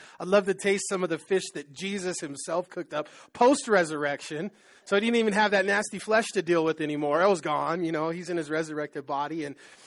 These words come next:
and, and so right thereafter, Jesus breathes on the disciples and he tells them, "Receive ye the Holy Spirit." Well, then right after that, Jesus says,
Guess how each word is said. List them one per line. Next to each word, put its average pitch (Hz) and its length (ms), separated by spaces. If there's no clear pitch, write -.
and, 185 200
and 196 200
so 214 220
right 226 380
thereafter, 208 800
Jesus 226 520
breathes 190 800
on 170 300
the 156 80
disciples 196 720
and 180 100
he 185 80
tells 220 320
them, 185 240
"Receive 220 540
ye 190 200
the 175 120
Holy 156 260
Spirit." 143 520
Well, 220 100
then 233 140
right 220 180
after 262 320
that, 196 220
Jesus 226 360
says, 214 240